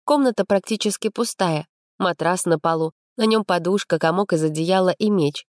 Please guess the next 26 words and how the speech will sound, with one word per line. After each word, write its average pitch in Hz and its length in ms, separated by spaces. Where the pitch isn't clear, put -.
Мистивир 233 440
успел 196 320
переместиться 190 760
и 175 100
теперь 185 280
самым 180 380
наглым 180 360
образом 170 400
расположился 170 720
поперёк 165 460
расстеленной 156 580
кровати. 160 540
Дверцы 180 400
узкого 160 360
стенного 165 460
шкафа 170 380
не 175 120
закрываются. 180 840
На 180 160
зимний 156 340
гардероб 156 460
девушки 160 480
он 151 160
точно 160 320
не 156 140
рассчитан. 160 560